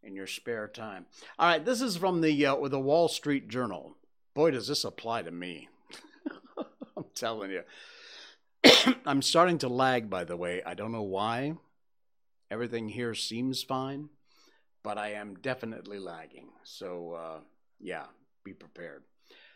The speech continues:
The Wall Street Journal has an article that says, "Why are we forgetting things right now?"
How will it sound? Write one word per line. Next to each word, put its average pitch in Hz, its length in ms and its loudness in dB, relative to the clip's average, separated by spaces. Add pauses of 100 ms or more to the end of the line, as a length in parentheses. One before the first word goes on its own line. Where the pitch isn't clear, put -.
(120)
The 135 100 2
Wall 233 200 8
Street 208 300 0
Journal 180 340 6
has 156 160 4
an 143 80 0
article 135 580 0 (800)
that 127 240 0
says, 147 340 6 (120)
"Why 143 720 4 (400)
are 123 160 4
we 139 240 0
forgetting 151 880 0
things 80 540 -8
right 85 300 -10
now?" 80 360 -12